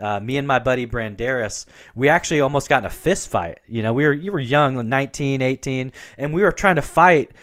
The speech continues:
at who got to ride in the cool truck, okay? Uh, which is the truck that I rode in, and I ended up winning the fight. I won the argument. I was the guy that ended up being in the truck.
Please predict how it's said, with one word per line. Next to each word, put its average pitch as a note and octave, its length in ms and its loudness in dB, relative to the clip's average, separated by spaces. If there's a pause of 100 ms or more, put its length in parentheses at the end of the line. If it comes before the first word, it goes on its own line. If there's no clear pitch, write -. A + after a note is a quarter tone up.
(160)
at B2 160 -2
who E3+ 180 4
got D3+ 200 6
to C3 100 2
ride C3 280 4
in A#2 80 -6
the G2+ 80 -10
cool C#3 300 -6
truck, - 420 -10 (680)
okay? G#2+ 420 -4 (380)
Uh, G#2+ 140 -2
which A#2+ 180 -4
is A2 100 -10
the G#2+ 100 -6
truck - 340 -4
that A2 100 -2
I A2 180 4
rode A2+ 320 4
in, F2 280 -8
and G#2+ 140 -10
I B2 180 -4
ended A2+ 200 -6
up - 80 -20
winning A2+ 380 -10
the F#2 80 -18
fight. C3+ 320 0
I G#2+ 100 2
won G#2 240 -6
the F#2+ 120 -6
argument. A2+ 460 0
I A2 220 -4
was G#2 220 -6
the F#2+ 60 -14
guy G2 200 -4
that F#2 140 -8
ended G2 280 -12
up F2+ 160 -14
being G2 260 -14
in E2+ 60 -18
the D#2+ 60 -20
truck. - 420 -8